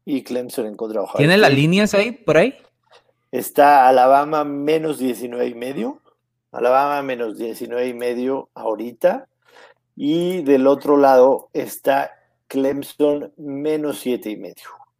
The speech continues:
Speaker 1: Así están,
Speaker 2: Bien.
Speaker 1: así están las líneas.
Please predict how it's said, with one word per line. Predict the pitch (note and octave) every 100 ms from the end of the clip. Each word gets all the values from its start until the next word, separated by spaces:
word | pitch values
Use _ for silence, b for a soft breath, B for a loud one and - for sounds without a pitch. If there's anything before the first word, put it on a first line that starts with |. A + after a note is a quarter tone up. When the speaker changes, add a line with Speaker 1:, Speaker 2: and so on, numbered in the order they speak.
| _ _ -
Speaker 1:
Así | C3+ C3+
están, | A#2+ C3 A2+ G2+ F#2+
Speaker 2:
Bien. | G2 E2+ D2+ _
Speaker 1:
así | - -
están | - A#2+ G2
las | -
líneas. | - A2 C#3+ C#3+